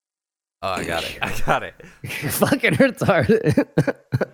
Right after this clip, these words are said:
Speaker 1: Yeah, dog. We three D up in this bitch. We going th-, we're fucking in different <laughs> multiverses, dog.
Speaker 2: Oh, shit, dog. I ain't know you fucked around with portals and shit.
Speaker 1: Yeah, dog. You know what I'm saying?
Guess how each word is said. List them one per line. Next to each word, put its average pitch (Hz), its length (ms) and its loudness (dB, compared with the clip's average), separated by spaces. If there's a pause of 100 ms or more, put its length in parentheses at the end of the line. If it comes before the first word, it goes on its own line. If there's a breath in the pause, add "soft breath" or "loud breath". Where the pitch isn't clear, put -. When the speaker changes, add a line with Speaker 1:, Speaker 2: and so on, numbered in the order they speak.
(120)
Speaker 1:
Yeah, 135 440 -4
dog. - 420 -4
We 170 160 -4
three 160 400 2
D 160 240 2
up 165 160 2
in 156 80 -4
this 151 240 0
bitch. 143 240 -2
We 151 140 -6
going 151 400 0
th-, - 120 -6
we're 127 220 2
fucking 123 360 -2
in 101 180 0
different 107 400 0
<laughs> - 20 0
multiverses, 127 920 2
dog. 127 460 2
Speaker 2:
Oh, 147 240 4
shit, - 560 2
dog. 180 300 4
I 185 120 4
ain't 185 120 4
know 180 80 6
you 160 160 4
fucked - 360 2
around 165 380 6
with 131 140 0
portals 180 580 6
and 139 140 6
shit. 170 560 4
Speaker 1:
Yeah, 131 260 2
dog. 135 720 0
You 135 60 -8
know 139 80 -6
what 143 80 -4
I'm 139 80 -8
saying? 143 380 -4